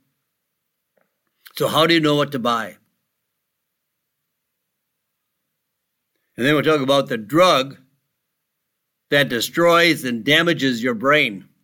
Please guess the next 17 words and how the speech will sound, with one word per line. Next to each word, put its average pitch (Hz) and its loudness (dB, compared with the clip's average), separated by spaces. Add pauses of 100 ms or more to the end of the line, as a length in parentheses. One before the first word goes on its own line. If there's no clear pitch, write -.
(640)
and 175 2
your 165 2
memory. 165 0 (2750)
And 127 -2
then 160 4
we'll 160 2
talk 156 2
about 139 0
one 147 2
of 143 0
my 131 2
most 131 -2
favorite, 185 0
favorite 156 0
herbs 143 0
of 127 -2
all. 113 -4